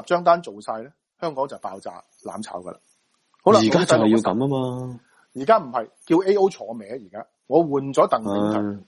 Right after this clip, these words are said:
Speaker 1: 換咗呢個李家超，再準備升呢個鄧以海呢班人，歐嘉宏呢班人，
Speaker 2: 嗯。
Speaker 1: 曾國衛、陳國基呢班人。呢班人就係十張單，佢做十二張單。呢個就係邵善波所講嘅 overkill 嘅問題啦。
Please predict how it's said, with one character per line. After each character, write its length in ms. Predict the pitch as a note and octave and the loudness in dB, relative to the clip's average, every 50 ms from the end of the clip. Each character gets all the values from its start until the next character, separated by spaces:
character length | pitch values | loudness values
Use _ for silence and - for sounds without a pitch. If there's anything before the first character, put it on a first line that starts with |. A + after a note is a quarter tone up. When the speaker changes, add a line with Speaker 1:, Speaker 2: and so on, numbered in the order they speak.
| _ _ _ _ _ _ _ _ _ _ _ _ _ - | _ _ _ _ _ _ _ _ _ _ _ _ _ -6
Speaker 1:
換 340 | C3+ C#3 D3 D3+ D3+ D3+ C#3+ | -2 -2 -2 -2 -2 0 2
咗 200 | D#3+ E3 G3+ G#3 | 4 6 6 6
呢 100 | G#3 G3+ | 6 4
個 160 | F3 D#3 C#3+ | 4 4 2
李 200 | C3+ B2+ B2+ C#3+ | 2 0 -6 -4
家 200 | - F3+ E3+ F3 | -2 0 0 0
超， 260 | E3+ - F#3+ E3+ C#3 B2+ | -2 -4 -8 -8 -8 -8
再 140 | - E3+ D#3 | -6 -4 -4
準 260 | D#3 D3+ D#3 E3+ G#3+ | -4 -4 -6 -8 -6
備 180 | G3 C#3+ C3 B2+ | -6 -8 -8 -8
升 200 | - F#3 F3+ F3+ | -8 -8 -8 -8
呢 100 | F#3 F3+ | -6 -4
個 220 | D#3 C#3 C3+ C3 | -2 -2 -2 -2
鄧 320 | B2+ _ - B2+ A#2 A#2 A#2+ | -6 _ -12 -14 -12 -12 -10
以 120 | A#2 B2+ C3+ | -10 -8 -4
海 240 | B2+ B2+ C3+ D3+ - | -2 -2 -2 -4 -4
呢 140 | _ D#3+ F3 | _ -10 -6
班 220 | E3+ F3 E3 D3+ C3+ | -2 -2 -2 -2 -4
人， 120 | A2+ - _ _ _ _ _ _ _ _ _ _ _ _ _ - | -10 -20 _ _ _ _ _ _ _ _ _ _ _ _ _ -4
歐 160 | E3+ F3 F3 | -2 -2 2
嘉 140 | F3 F3+ F3 | 2 2 2
宏 200 | D#3+ G2+ F#3+ - | 2 2 0 -4
呢 100 | - D#2+ | -4 -4
班 180 | D3+ D#3 D3 C3 | -4 -6 -6 -8
人， 100 | G#2 _ | -12 _
Speaker 2:
嗯。 20 | |
Speaker 1:
曾 220 | - F3 E3+ F3 | -8 -8 -8 -6
國 180 | D3+ D3+ B2+ A2+ | -6 -6 -6 -6
衛、 120 | A#2+ A2+ A2 | -8 -14 -16
陳 180 | - A2 F#2+ | -18 -20 -14
國 140 | G2+ B2 B2 - | -10 -10 -8 -4
基 160 | - C#3+ C3+ | -4 -2 -2
呢 80 | C#3+ | -2
班 200 | C3+ C#3 C3 B2 | -2 -2 -4 -4
人。 100 | A2 - _ _ _ _ _ _ _ _ _ _ _ _ - | -6 -14 _ _ _ _ _ _ _ _ _ _ _ _ -6
呢 100 | A3 A#3+ | -2 2
班 180 | A3 B3 A#3+ | 4 4 4
人 160 | G#3+ D3+ B2 A#2 | 4 0 -2 -4
就 120 | - C3 | -4 -6
係 20 | |
十 180 | C3 - C#3 B2 - | -4 -4 -4 -4 -2
張 180 | - G#3 G#3+ | 0 -2 0
單， 160 | G3+ G3+ G#3 G3+ | 2 2 0 2
佢 100 | - C#3 | 0 -4
做 140 | - A#2 | -8 -10
十 140 | A2 - - | -12 -10 -10
二 280 | G#2 - _ - G#2 G#2 | -10 -10 _ -18 -14 -8
張 200 | A2 D3 C#3+ C#3+ | -6 -6 -6 -4
單。 180 | - C3 C#3 - - _ _ _ _ _ _ _ _ _ - | -8 -10 -10 -14 -20 _ _ _ _ _ _ _ _ _ 0
呢 80 | A3+ A#3+ | 2 2
個 100 | G#3 F#3 | 4 2
就 100 | - C3 | 2 0
係 80 | C3 C3 | -4 -4
邵 340 | - - - C#3 B2 B2 | -6 -10 -8 -8 -6 -6
善 280 | C3+ - - B2+ C3 C3+ | -8 -8 -8 -10 -6 0
波 180 | - - F#3 F3+ | 4 4 4 6
所 160 | - D3 D#3 | 4 2 2
講 140 | C#3+ C#3+ D3 | 2 2 2
嘅 120 | C#3+ - | 0 -2
overkill 600 | - D3+ E3 E3 D#3+ - D3+ - - - F3 D#3+ | 0 0 0 2 2 0 -2 -2 -2 -2 -2 -2
嘅 100 | C#3+ B2 | -2 -4
問 120 | G#2 F#2+ F#2 | -12 -16 -18
題 200 | F#2+ - - - | -20 -20 -20 -20
啦。 80 | - | -20